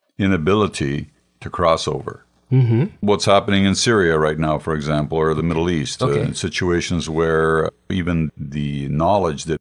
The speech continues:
Speaker 1: people now have that they didn't have, where somebody in the middle of a desert with a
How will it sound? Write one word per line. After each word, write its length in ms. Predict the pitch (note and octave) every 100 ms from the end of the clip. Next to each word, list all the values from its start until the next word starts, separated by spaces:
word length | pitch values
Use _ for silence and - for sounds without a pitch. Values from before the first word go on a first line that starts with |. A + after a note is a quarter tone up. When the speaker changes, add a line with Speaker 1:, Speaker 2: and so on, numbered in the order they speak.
| -
Speaker 1:
people 340 | F#2+ E2 D#2
now 260 | D#2 D#2+ D2+
have 440 | - E2 D#2 D2
that 140 | D2+ -
they 100 | D2+
didn't 300 | D#2+ D2+ D2+
have, 240 | D#2 D2+ - -
where 260 | D2 D2
somebody 540 | C#2+ - E2 D#2 D2+ D2
in 100 | C#2+
the 60 |
middle 240 | D2 D#2+ C#2+
of 80 | C#2+
a 60 |
desert 400 | C2 E2+ D2+ D#2
with 160 | D2
a 40 | C#2+